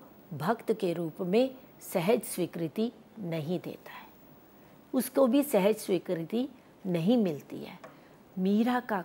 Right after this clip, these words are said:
काव्य भक्त कवियों की स्त्री संबंधी मान्यताओं का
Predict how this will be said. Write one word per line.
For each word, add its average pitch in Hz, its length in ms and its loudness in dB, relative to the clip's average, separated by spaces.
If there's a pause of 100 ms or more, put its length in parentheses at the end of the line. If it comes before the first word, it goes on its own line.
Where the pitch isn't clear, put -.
(120)
काव्य 180 420 -6 (680)
भक्त 226 600 4
कवियों 208 480 6
की 285 380 0 (640)
स्त्री 311 460 6
संबंधी 175 720 2 (640)
मान्यताओं 208 920 2
का 262 340 4